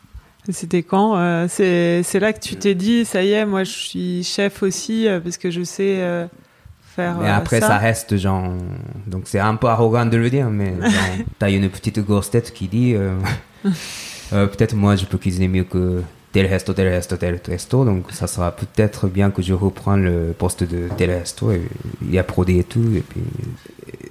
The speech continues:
Speaker 2: comme ça on, on le, on le considère peut-être. Ou autrement, tu montes tellement d'échelles comme ça, on l'attrape, euh, quand il n'y a plus de chef, et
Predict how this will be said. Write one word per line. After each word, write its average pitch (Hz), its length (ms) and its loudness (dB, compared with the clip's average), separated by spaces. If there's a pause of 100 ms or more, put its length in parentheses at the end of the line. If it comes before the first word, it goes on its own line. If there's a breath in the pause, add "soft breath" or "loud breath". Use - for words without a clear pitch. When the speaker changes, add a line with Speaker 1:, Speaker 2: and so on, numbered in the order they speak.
(260)
Speaker 2:
comme 98 140 -4
ça 101 100 -4
on, 92 360 -2
on 62 160 -8
le, 80 160 -4 (600)
on 76 100 -10
le 92 80 -2
considère 98 380 -2
peut-être. - 420 -2
Ou 143 220 4 (640 loud breath)
autrement, 127 480 2
tu 120 160 -2
montes 104 260 0
tellement 107 320 2
d'échelles 98 520 2
comme 90 180 -4
ça, 104 260 0 (160)
on 90 160 -2
l'attrape, 92 580 -4
euh, 87 360 -4 (240)
quand 110 120 2
il 101 40 4
n'y 98 60 4
a 92 40 4
plus 104 220 2
de 98 80 2
chef, 113 380 0
et 82 420 -4